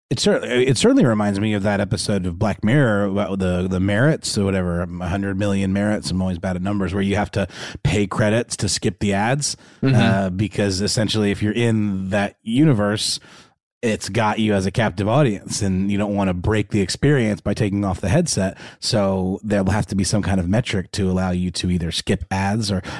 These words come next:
Speaker 1: pay a premium to, you know, get quicker ads, or, like, you know, we get ad-free service, uh, for certain subscriptions, you know, when you can get the free version that has tons of ads. So I'm sure they'll be, it won't be that different from a model like that, right?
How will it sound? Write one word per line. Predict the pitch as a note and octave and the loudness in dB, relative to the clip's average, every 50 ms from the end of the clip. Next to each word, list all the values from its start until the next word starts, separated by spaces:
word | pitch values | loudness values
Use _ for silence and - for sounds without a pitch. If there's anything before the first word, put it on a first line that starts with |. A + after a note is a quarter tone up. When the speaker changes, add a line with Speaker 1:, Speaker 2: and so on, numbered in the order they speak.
| - - | -6 -2
Speaker 1:
pay | - G#2+ G2 | 0 0 0
a | F#2 F2 | 2 0
premium | - - G#2 G2 G2+ G2+ G#2 G#2 A2 A#2 A#2 | 0 2 2 2 2 2 0 0 0 0 -2
to, | G#2 - G#2 F#2+ F#2 F#2 F#2+ | -2 -2 -2 -2 -2 -2 -4
you | E2+ G2+ F#2+ | -4 -2 -2
know, | F2 F2 F2+ F#2+ G2 - - G2+ F2+ | -2 -2 -2 -4 -4 -8 -12 -8 -4
get | F2+ F#2 - - _ | -4 -4 -6 -6 _
quicker | - B2 - - A2 | -6 -4 -2 -2 -2
ads, | G#2+ A2 A2 B2 C#3 D#3 D3 B2 | 0 0 0 0 0 0 0 2
or, | G#2+ G2+ | 2 2
like, | G2+ G#2 G2+ F#2 - | 2 2 0 0 0
you | C3+ | 0
know, | A2+ F#2+ G2 | 0 0 0
we | G#2+ A2 G#2+ G#2+ A2 G#2+ | -2 -2 -2 0 -2 0
get | F#2 F#2+ G2+ F2+ | 0 0 -2 -2
ad-free | - G#2+ G#2+ G#2+ G2+ F#2 - - A#2 A2 G2+ | -2 -2 0 0 -2 -2 -2 0 2 2 2
service, | - - A#2 G#2+ G2+ A2 C3+ C3+ - - - - - - - - - _ _ _ | 2 0 0 0 2 0 0 0 -2 -4 -6 -10 -14 -20 -20 -20 -20 _ _ _
uh, | A2 A2 G#2+ G#2+ G#2 G#2 G#2 G2+ | -4 -2 0 0 0 0 -2 -2
for | F#2+ F#2+ - - A#2+ G#2+ G2+ | -4 -4 -2 0 2 2 2
certain | F#2 - - B2 G#2+ F#2+ G#2+ G#2 G2+ G2 - | 2 2 2 0 2 2 2 0 0 -2 -2
subscriptions, | - - - - - C3+ A#2 - B2 B2+ C3+ E3 F3+ F3 - - - | -4 -4 -4 0 0 0 0 2 2 2 4 4 2 0 -2 -2 -2
you | A#2 | 0
know, | A2 A2 C#3 E3 | 2 2 2 2
when | D#3+ B2 A2 G#2 G2+ | 0 0 0 0 0
you | G2+ F#2 | 0 0
can | F2+ G2 | 0 -2
get | F#2 G2+ - | -2 -2 -4
the | - | -4
free | - - A#2 G#2 | -2 0 2 2
version | F#2+ G2+ G2+ G2+ F#2+ G#2 A#2+ | 2 2 2 0 0 0 0
that | A2+ G#2+ | 0 0
has | F#2+ G#2+ A2 G#2 | 0 -2 -2 0
tons | - D3 E3+ G3 D#3 | 0 0 2 2 2
of | G#2+ E2 | 0 -2
ads. | - - - G#2 - | -4 -6 -10 -10 -6
So | - A2 | -4 -2
I'm | G2+ G#2 | -2 -2
sure | G2 - A#2+ C3 | -2 0 2 2
they'll | C#3+ A2 F2 | 2 2 2
be, | D#2+ F#2+ | 2 0
it | F2+ F#2 F2+ F#2 | 0 0 2 2
won't | F2+ F2+ F2 | 0 2 2
be | F#2+ F#2 | 0 -2
that | E2+ E2+ F2 F#2 G2 F#2+ | -2 -2 -4 -4 -2 -2
different | F#2 F#2+ - - - - | -4 -4 -4 -4 -8 -6
from | - F#2 F2+ F2+ F2 - - | -4 -2 -2 0 -2 -2 -2
a | F#2+ | -2
model | F#2+ F#2 F#2 F#2+ F2 F2+ | 0 0 0 0 0 -2
like | F2+ E2 E2 - | -2 -4 -4 -2
that, | B2 C3 C3+ F2 | -2 -2 -2 -2
right? | - F#2 A2 C3+ | -2 -2 -2 -4